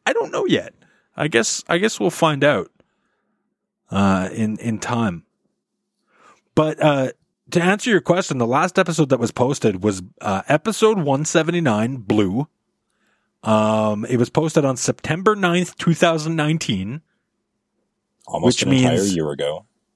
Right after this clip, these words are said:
Speaker 1: Yes, we've been away for nearly a year. Actually, that's not entirely true because on January first, twenty twenty, <laughs> I posted a very true update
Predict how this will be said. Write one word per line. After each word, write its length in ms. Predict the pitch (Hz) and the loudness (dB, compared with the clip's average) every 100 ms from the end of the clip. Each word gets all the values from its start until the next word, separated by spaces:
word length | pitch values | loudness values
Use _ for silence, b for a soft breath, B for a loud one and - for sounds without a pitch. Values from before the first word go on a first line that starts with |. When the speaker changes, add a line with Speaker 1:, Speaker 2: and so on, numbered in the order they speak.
| _ _ | _ _
Speaker 1:
Yes, 560 | 101 104 - - - - | 0 0 0 -6 -8 -6
we've 300 | 98 98 87 | -2 0 0
been 140 | 110 | 0
away 320 | 110 120 127 | 2 2 0
for 240 | 117 117 104 | -2 -4 -4
nearly 520 | 104 120 139 139 123 | -2 0 0 2 2
a 40 | |
year. 340 | 98 95 90 - | 2 0 -2 -2
Actually, 500 | 160 202 - 208 226 | -2 -2 -4 0 0
that's 240 | 202 190 196 | 2 0 2
not 140 | 190 | 0
entirely 520 | 175 175 185 190 185 | 0 -2 0 2 0
true 280 | 170 165 165 | 2 2 2
because 260 | 160 151 131 | 2 0 0
on 140 | 123 | 0
January 520 | 120 151 170 165 165 | 0 2 2 2 2
first, 440 | 156 - 196 180 - | 0 0 -2 -2 -4
twenty 260 | 185 185 | -2 0
twenty, 500 | - 202 185 147 127 - B B B B - - | 0 2 2 0 -6 -8 B B B B -6 -6
<laughs> 680 | _ _ _ - - - - | _ _ _ -20 -18 -18 -4
I 120 | 165 | -2
posted 460 | 175 196 185 - 147 | 0 0 0 0 0
a 60 | 123 | 0
very 540 | 113 147 190 208 202 | 2 2 2 2 0
true 640 | - - - 233 247 247 - | 0 -4 0 2 4 2 2
update 600 | 220 - - 139 120 | -2 -2 0 2 2